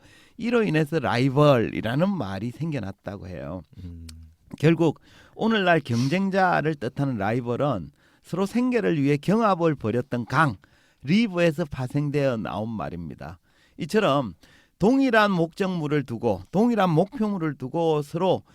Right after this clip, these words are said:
Speaker 1: 우열을 가리기 힘들 만큼 막상막하의 경쟁을 벌이는 상대를 라이벌이라고 부릅니다. 그럼 이제 여기서 질문 하나 할게요. 라이벌이라는 존재는 나를 좀 즐겁게, 기쁘게 만들까요? 아니면 좀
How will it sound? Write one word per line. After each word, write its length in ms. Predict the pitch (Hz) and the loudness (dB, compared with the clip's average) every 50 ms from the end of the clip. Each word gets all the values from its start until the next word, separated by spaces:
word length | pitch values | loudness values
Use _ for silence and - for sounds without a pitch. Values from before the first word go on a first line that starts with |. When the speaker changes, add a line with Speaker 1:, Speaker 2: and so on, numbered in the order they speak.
| - - _ _ _ | -20 -20 _ _ _
Speaker 1:
우열을 460 | - - 226 240 220 214 196 190 185 | -6 -2 2 4 4 6 6 4 2
가리기 320 | 170 180 175 180 175 160 165 | 2 2 2 0 -2 -2 -2
힘들 400 | 180 208 214 214 190 214 208 202 | -2 -2 -2 -2 -2 -2 -2 0
만큼 360 | 196 180 170 160 - - 156 | 0 0 -2 -2 -2 -4 -2
막상막하의 800 | 147 143 160 - - - 202 202 196 190 185 180 - 190 185 175 | 0 0 -2 -2 -4 -4 -4 -2 0 0 -2 -2 0 0 0 0
경쟁을 480 | 131 127 113 120 123 131 151 160 160 151 | 0 -2 -2 -2 -2 -2 -2 -4 -4 -4
벌이는 340 | 120 117 113 120 139 147 143 | -4 -4 -4 -4 -6 -6 -6
상대를 500 | 135 120 110 113 110 107 135 170 208 220 - _ - - _ - - - | -6 -8 -8 -6 -6 -4 -4 -4 -4 -4 -6 _ -20 -20 _ -20 -14 -8
라이벌이라고 960 | - 104 113 123 131 117 143 143 131 110 101 - - - 95 107 110 127 135 | -4 -2 0 0 0 0 0 -2 -2 -4 -8 -10 -12 -10 -8 -6 -6 -6 -6
부릅니다. 600 | 139 - - 87 90 98 87 - - 82 110 139 - _ _ _ _ _ _ _ _ _ | -8 -10 -12 -10 -10 -10 -10 -10 -10 -10 -12 -12 -12 _ _ _ _ _ _ _ _ _
그럼 240 | - 185 190 160 139 | -4 -4 -2 -2 -2
이제 240 | 123 131 110 82 139 | -2 -2 0 0 0
여기서 240 | 160 151 143 - - | 0 0 -2 -4 -6
질문 380 | - 151 170 180 175 180 165 | -2 -2 0 0 0 -2 -2
하나 180 | 127 98 98 101 | -4 -4 -4 -6
할게요. 480 | 104 104 104 - - - 73 113 143 143 - _ _ - - - _ _ _ _ - | -6 -6 -8 -8 -10 -8 -8 -8 -8 -10 -12 _ _ -20 -20 -20 _ _ _ _ -6
라이벌이라는 960 | 120 131 156 190 240 220 254 262 262 262 247 226 214 185 160 160 151 151 143 143 | -2 2 2 2 4 6 8 8 8 8 6 2 0 0 2 2 2 2 0 -2
존재는 760 | - 104 107 113 117 151 156 143 113 107 120 117 98 71 69 - _ _ _ _ _ _ | -4 -4 -4 -2 -2 -2 -2 -2 -2 -2 -2 -4 -6 -8 -10 -14 _ _ _ _ _ _
나를 320 | - 165 208 233 220 202 | 0 2 4 4 4 2
좀 200 | - 180 156 143 | 0 -2 -6 -4
즐겁게, 760 | - - 180 226 240 220 240 202 - - - 143 113 98 95 - | 0 2 2 2 4 2 0 0 -2 -2 -4 -2 -2 -2 -6 -8
기쁘게 480 | - 139 135 - - 254 269 254 240 | -8 -8 -8 -6 -6 -6 -4 -2 -2
만들까요? 640 | 214 160 135 135 123 135 127 - - 131 139 160 156 | 0 0 0 0 0 -2 -2 -2 -2 0 0 2 2
아니면 320 | 127 95 110 131 139 127 - | 0 0 0 -2 -4 -6 -6
좀 140 | 120 113 | -10 -10